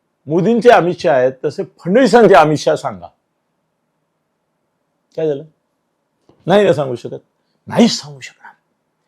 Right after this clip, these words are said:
यांचं कारण असं की मोदींकडे अमित शहा असले तरी फडणवीसांकडे अमित शहा नाही, तेच मोदी, तेच अमित शहा आहेत.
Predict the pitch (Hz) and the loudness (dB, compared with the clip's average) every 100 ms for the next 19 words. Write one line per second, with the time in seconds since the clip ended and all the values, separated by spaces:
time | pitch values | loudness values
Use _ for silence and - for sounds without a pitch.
0 | _ _ - 123 120 120 175 160 131 120 | _ _ -12 -10 -10 -10 -10 -10 -12 -10
1 | 135 143 113 139 135 165 143 104 120 214 | -10 -10 -10 -12 -10 -12 -10 -8 -4 -2
2 | 254 220 185 151 143 - 135 110 120 110 | 0 0 0 -4 -8 -8 -8 -8 -10 -8
3 | 104 _ _ _ 123 120 _ 117 135 151 | -10 _ _ _ -12 -12 _ -10 -8 -6
4 | 160 - 160 147 160 165 127 135 - 151 | -6 -8 -10 -10 -8 -8 -8 -12 -14 -12
5 | 147 156 _ 180 226 - _ _ 151 143 | -10 -12 _ 2 2 0 _ _ -14 -12
6 | 139 120 - 170 170 _ 104 90 - _ | -12 -14 -6 -6 -8 _ -20 -20 -20 _
7 | _ _ | _ _